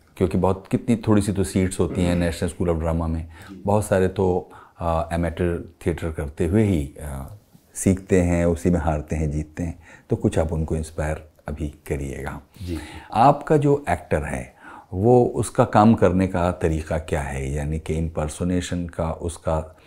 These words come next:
Speaker 1: तरीका क्या है, अ, जो आपने स्कूल में सीखा, फिर बाद में आपने फील्ड से अपने आप को, आप कैसे दूसरा आदमी बनते हैं? ये सवाल मैं सब, सभी एक्टरों से पूछता हूँ आमतौर पे। आपको कैसे, अ, आप कैसे,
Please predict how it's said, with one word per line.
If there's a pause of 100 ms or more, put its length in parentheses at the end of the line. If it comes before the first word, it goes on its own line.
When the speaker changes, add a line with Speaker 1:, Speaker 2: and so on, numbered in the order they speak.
(320)
Speaker 1:
तरीका
क्या
है,
अ,
जो
आपने
स्कूल
में
सीखा,
फिर
बाद
में
आपने
फील्ड
से (300)
अपने
आप
को, (360)
आप
कैसे
दूसरा
आदमी
बनते
हैं?
ये
सवाल
मैं
सब,
सभी
एक्टरों
से
पूछता
हूँ
आमतौर
पे। (460)
आपको
कैसे,
अ, (540)
आप
कैसे,